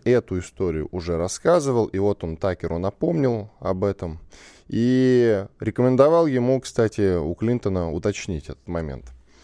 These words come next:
Тут что любопытно, Такер же сказал: «Ну так а вы были готовы вступить в нато?»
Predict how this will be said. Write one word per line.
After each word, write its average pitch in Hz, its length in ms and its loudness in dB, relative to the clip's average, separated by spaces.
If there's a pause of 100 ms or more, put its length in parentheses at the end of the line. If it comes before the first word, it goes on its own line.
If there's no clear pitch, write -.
(500)
Тут 151 160 2
что 170 200 2
любопытно, 147 760 2 (140)
Такер 135 320 4
же 107 140 -2
сказал: 113 320 0
«Ну 98 100 -2
так - 200 -2
а 117 80 6
вы 113 120 0
были 117 240 2
готовы 127 600 2 (640)
вступить 107 400 0
в 101 100 0
нато?» 104 380 -2